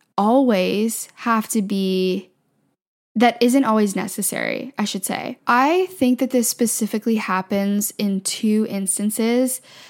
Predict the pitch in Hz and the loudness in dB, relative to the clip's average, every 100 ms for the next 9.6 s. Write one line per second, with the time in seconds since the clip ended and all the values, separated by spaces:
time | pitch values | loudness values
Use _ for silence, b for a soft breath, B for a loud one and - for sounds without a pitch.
0 | B - 226 240 269 - 240 240 - 247 | B -4 0 2 0 0 0 0 0 2
1 | 247 240 - 220 202 196 202 202 202 208 | 2 0 0 0 0 0 0 2 2 0
2 | - 202 196 196 196 202 214 - - _ | -2 -4 -2 -2 -2 -2 -4 -10 -20 _
3 | _ _ - 226 208 208 208 - 202 202 | _ _ -2 0 2 0 -2 -8 -4 -2
4 | 190 196 208 - 202 196 190 190 196 190 | 0 0 -2 -4 -4 -2 0 -2 -2 -2
5 | 190 196 240 - B B B B - 214 | 0 0 -2 -4 B B B B -2 0
6 | 208 202 202 196 - - _ _ _ _ | 2 2 0 -2 -4 -10 _ _ _ _
7 | _ _ _ _ _ _ _ _ _ _ | _ _ _ _ _ _ _ _ _ _
8 | _ _ 214 247 339 262 240 233 233 208 | _ _ 2 4 4 4 2 0 0 0
9 | 190 180 196 247 262 | 0 -2 0 0 0